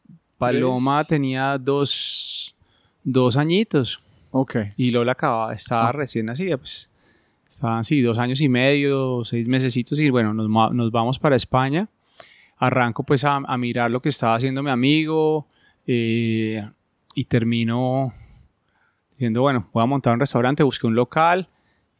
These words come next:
Speaker 1: y, y empecé a hacer mi restaurante desde cero, otra vez, con fusiones asiáticas y caribeñas.
Speaker 2: Otra vez, desde cero.
Speaker 1: Otra vez desde cero, otro restaurante, eh, y empezamos,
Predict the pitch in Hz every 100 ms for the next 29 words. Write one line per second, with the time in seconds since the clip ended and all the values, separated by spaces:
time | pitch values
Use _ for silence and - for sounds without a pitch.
0 | _ _ - 120 117 113 107 101 101 98
1 | - 120 104 104 101 113 123 143 165 165
2 | 139 120 113 143 165 143 147 143 127 _
3 | _ - 113 131 135 110 - 113 123 120
4 | 113 127 131 127 110 131 135 143 127 117
5 | 117 104 - - _ _ _ _ - 151
6 | 151 156 131 117 135 - 147 139 131 107
7 | 107 _ - 123 117 127 123 120 127 131
8 | 107 107 - - 131 127 123 127 139 -
9 | 113 127 135 - 160 - _ _ _ _
10 | _ - 120 113 107 104 101 101 95 95
11 | 123 117 104 104 117 110 117 127 135 127
12 | -